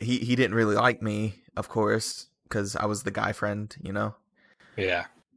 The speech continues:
Speaker 1: Um, and so she, a-, actually, at that point, she broke up with him, and he was really pissed, and he would come by my house sometimes and, like, fucking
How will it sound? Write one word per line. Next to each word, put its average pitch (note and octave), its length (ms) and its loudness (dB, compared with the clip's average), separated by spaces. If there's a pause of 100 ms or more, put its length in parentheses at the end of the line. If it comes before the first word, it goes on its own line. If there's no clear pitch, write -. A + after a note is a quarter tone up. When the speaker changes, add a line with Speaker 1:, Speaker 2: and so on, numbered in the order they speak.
(760)
Speaker 1:
Um, A2 560 4 (1500)
and A2+ 340 2
so A2 280 4
she, - 240 -4 (640)
a-, F#2+ 160 0 (220)
actually, C3+ 340 4
at G#2+ 160 0
that C3 200 4
point, A2 340 -4
she A#2+ 160 0
broke A2 320 2
up A#2+ 160 4
with A2 120 2
him, A2 240 0
and A2 160 -2
he A#2 120 0
was A2 180 0
really G#2 220 2
pissed, A2 320 2
and G#2+ 100 0
he B2 80 0
would C3+ 160 2
come G#2+ 220 0
by B2 100 10
my G#2 200 0
house G#2+ 340 -2
sometimes G#2+ 640 -6
and, G#2+ 200 0
like, G#2+ 320 -2
fucking G#2+ 540 0